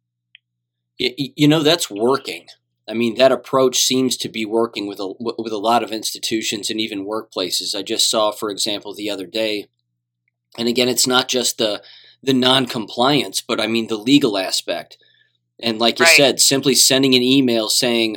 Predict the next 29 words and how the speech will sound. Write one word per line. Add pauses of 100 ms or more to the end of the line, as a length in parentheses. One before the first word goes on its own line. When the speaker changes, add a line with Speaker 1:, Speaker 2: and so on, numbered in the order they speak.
Speaker 1:
"Okay,
you
need
to
read
this
because
you're
officially
on
legal
notice." (360)
And
then
bang,
bang,
Speaker 2:
Right.
Speaker 1:
bang,
you
just
hit
'em
with
these
bullet
points
and
these
facts